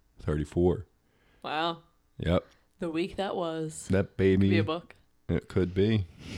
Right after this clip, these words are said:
Speaker 1: You know what else could be a book?
Speaker 2: What?
Speaker 1: Week thirty-four, butternut squash.
Speaker 2: <laughs> That's the book.
Speaker 1: That's the
Speaker 2: Sounds like the
Speaker 1: size.
Speaker 2: worst <laughs> book.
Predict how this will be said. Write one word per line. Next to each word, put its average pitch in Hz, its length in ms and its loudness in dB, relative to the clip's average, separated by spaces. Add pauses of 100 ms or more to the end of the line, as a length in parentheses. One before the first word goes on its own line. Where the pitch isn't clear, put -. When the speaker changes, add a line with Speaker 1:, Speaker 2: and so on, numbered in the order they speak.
(680)
Speaker 1:
You 104 140 0
know 92 100 4
what 92 60 4
else 95 120 0
could - 160 -12
be 87 140 2
a 87 40 0
book? 85 400 -2 (220)
Speaker 2:
What? 165 280 -8 (1200)
Speaker 1:
Week 98 180 0
thirty-four, 90 600 4
butternut 85 580 0
squash. - 760 -6 (1400)
Speaker 2:
<laughs> - 80 6 (800)
That's - 360 -6
the 208 100 -6
book. - 680 -6 (220)
Speaker 1:
That's 90 260 0
the 107 80 0
Speaker 2:
Sounds - 300 4
like 202 140 2
the 196 80 2
Speaker 1:
size. 175 80 0
Speaker 2:
worst 185 340 0
<laughs> - 0 -
book. 226 640 0